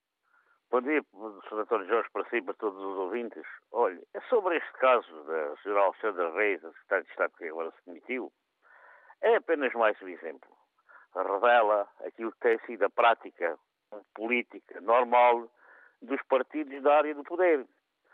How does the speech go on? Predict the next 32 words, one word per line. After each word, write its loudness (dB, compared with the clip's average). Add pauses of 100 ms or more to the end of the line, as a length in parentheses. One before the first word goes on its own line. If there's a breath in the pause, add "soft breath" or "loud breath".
(140 soft breath)
Portanto, -2 (180)
são, 2 (300)
funcionam 2 (360 soft breath)
como 0
verdadeiras 0
estruturas -4
comerciais 0
de -18
promoção -2
de -20 (100)
taxas 2
e -8
de -18
benesses. 0 (640 loud breath)
E, -6
portanto, -2
isto -4
não 4
me 0
admira 2
nada. 4
Portanto, -4 (140)
isto 2
é 6
apenas -2
mais 2
um -8
caso, 2 (460 soft breath)
eh, 2
de -6
um -2
tacho, 4